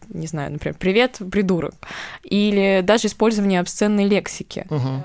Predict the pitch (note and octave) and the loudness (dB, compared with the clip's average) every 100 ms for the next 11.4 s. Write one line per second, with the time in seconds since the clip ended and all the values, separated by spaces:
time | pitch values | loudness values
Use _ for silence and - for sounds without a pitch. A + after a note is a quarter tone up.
0 | F3+ A3 C#4 C4+ A3+ A3+ - B3 A3 F#3+ | -4 2 2 4 2 0 0 0 0 -2
1 | - F3+ E3 E3 D#3+ D#3+ E3+ F#3+ F3+ G3 | -4 -6 -4 -2 -2 -2 -2 0 0 -2
2 | G#3+ G3+ F#3+ F3 F#3 E3+ - - D#3+ D#3 | 0 -2 -2 -2 -2 -2 -4 -2 -2 -2
3 | - D#3+ D#3+ D#3 D#3 E3 E3 E3+ E3+ E3+ | -4 -4 -2 -2 -4 -4 -6 -6 -6 -6
4 | - F3 F#3 F#3 E3+ E3 E3+ E3+ E3+ D#3+ | -4 -2 0 0 0 -2 -2 -2 -4 -4
5 | E3+ F3 E3 E3+ E3 E3 E3 D#3+ - F3+ | -4 -4 -4 -4 -4 -4 -4 -4 -6 -4
6 | G3 F#4 - - A#3+ - - - - - | -2 -2 -2 -2 -2 -2 -10 -16 -4 0
7 | G#3 C4 D4 - A3+ A3 A3 B3+ - G3+ | 2 2 0 0 0 0 0 0 -2 0
8 | A3 A3+ G#3+ G3+ G#3+ A3 A3+ F3 D#3+ D3+ | 0 2 -2 -2 0 2 2 0 -4 -8
9 | D2+ D2+ - - F3+ F#3 F3+ E3 E3 D#3+ | -10 -12 -14 -10 -6 -2 -2 -2 -2 -2
10 | D#3+ E3 F#3 G#3 G3 F3+ G#3 - F3+ F3 | -4 -2 -2 -2 -2 -2 -2 -2 -4 -4
11 | F3+ F3+ F3 | -4 -2 -2